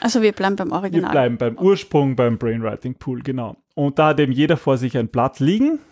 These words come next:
Speaker 2: wo, ähm, jeder beginnt, ähm, Ideen draufzuschreiben. Also bi-, zum Beispiel, man könnte auch so einen Vordruck machen mit so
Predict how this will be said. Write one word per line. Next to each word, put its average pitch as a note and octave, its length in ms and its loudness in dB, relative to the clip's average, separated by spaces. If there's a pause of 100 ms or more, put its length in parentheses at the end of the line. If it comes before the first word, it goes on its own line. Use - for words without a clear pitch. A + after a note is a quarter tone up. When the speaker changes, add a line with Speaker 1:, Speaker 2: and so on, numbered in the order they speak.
(140)
Speaker 2:
wo, E3 560 0
ähm, D3 260 -2
jeder D3+ 240 2
beginnt, E3 640 -2 (100)
ähm, D#3 420 0
Ideen A2 500 0
draufzuschreiben. G2 800 -6
Also A2 340 -2 (140)
bi-, C#3+ 180 -2
zum B2+ 240 -10
Beispiel, A#2 320 -2
man G#2+ 300 -2
könnte C#3+ 240 2
auch - 40 0
so - 120 0
einen B2+ 140 2
Vordruck C3 1120 0
machen A#2+ 400 0
mit A2+ 160 -2
so A2 240 -4